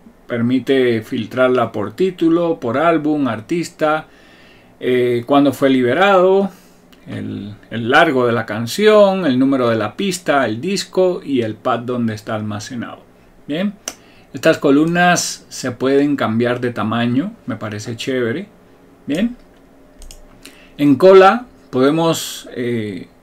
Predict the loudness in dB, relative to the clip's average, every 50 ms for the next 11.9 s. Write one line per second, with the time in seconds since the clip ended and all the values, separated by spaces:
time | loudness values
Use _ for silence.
0 | _ -8 -6 -6 -4 -6 -8 -8 -6 -4 -4 -2 -2 -4 -6 -8 -12 -16 -20 -20
1 | -20 -20 -20 -20 -20 _ _ -20 -20 -20 -20 -20 _ _ -20 -16 -8 -6 -4 -4
2 | -2 -2 -2 -2 -2 -4 -8 -8 -2 0 2 2 2 2 2 0 2 4 4 4
3 | 4 4 0 -2 -2 -2 -2 -4 -4 -4 -4 -6 -6 -6 -6 -6 -8 -10 -10 -12
4 | -14 -18 -20 -20 -14 -10 -10 -10 -8 -6 -4 -4 -4 -6 -6 -6 -6 -6 -6 -6
5 | -6 -6 -4 -4 -4 -4 -4 -6 -6 -8 -8 -6 -2 -2 0 0 0 0 -2 -4
6 | -8 -14 -20 -20 -20 -20 -20 -20 -20 _ _ _ _ _ _ _ _ _ _ -8
7 | -4 -4 -4 -4 -4 -8 _ _ _ _ _ -20 -20 _ _ _ _ -20 -20 -20
8 | -20 -20 -20 -20 _ -20 -20 -20 -20 -20 _ -20 -20 _ _ 2 4 6 6 8
9 | 6 6 4 4 4 4 4 4 2 0 -6 -4 -2 -2 0 2 2 0 2 2
10 | 2 2 4 4 4 4 2 2 2 2 2 2 2 2 2 2 2 2 0 -2
11 | -2 -2 -2 -2 -4 -6 -8 -14 -18 -12 -8 -6 -4 -4 -6 -8 -16 -20